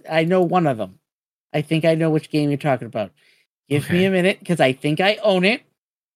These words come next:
Speaker 2: It, but there was, there was a sequel to it as well, and I'm trying to remember what it was called. It, it was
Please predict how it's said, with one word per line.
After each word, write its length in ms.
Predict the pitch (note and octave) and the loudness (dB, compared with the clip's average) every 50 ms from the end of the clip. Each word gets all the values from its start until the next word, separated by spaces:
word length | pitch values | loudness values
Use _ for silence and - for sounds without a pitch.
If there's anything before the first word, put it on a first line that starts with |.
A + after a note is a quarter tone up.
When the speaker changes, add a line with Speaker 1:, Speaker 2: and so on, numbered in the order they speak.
| _ - | _ -8
Speaker 2:
It, 260 | D3+ D#3+ - C#3 C#3+ | -8 -8 -6 -6 -2
but 140 | E3 D#3 D3+ | -2 0 2
there 140 | D#3 D3+ | 2 2
was, 260 | D#3 D3+ C3+ - - - | 2 2 0 -2 -4 -4
there 140 | D3 C#3 | -2 0
was 120 | C3+ B2+ A#2+ | 0 0 0
a 60 | B2 | 0
sequel 420 | - - - D#3+ - - A2+ G#2 | -2 0 0 -2 -2 -2 -6 -8
to 220 | F#2+ - - G2 E2+ | -8 -8 -8 -8 -8
it 140 | F2 - - | -8 -8 -10
as 180 | A2 A2 G#2+ | -12 -12 -10
well, 240 | G#2+ G#2+ G2+ G2 E2+ | -8 -8 -6 -8 -8
and 140 | D#2+ - G#2 | -8 -10 -10
I'm 140 | G2+ G#2 G#2 | -10 -10 -8
trying 280 | - - - C#3+ D3 | -8 -4 0 0 2
to 60 | D3 | 2
remember 240 | D3 C#3+ C3 B2 A#2+ | 2 2 0 0 0
what 100 | A#2 G#2+ | -2 -6
it 40 | G2+ | -6
was 120 | G2+ G2 | -8 -8
called. 500 | - - - - B2+ D3 G2+ D2 C2+ - | -8 -10 -10 -12 -12 -10 -10 -10 -12 -12
It, 200 | D2+ D#2 F2 A2 | -14 -16 -16 -14
it 160 | G2+ A2+ B2 A2+ | -10 -8 -6 -6
was 240 | A#2 A#2+ A2 - | -6 -6 -8 -8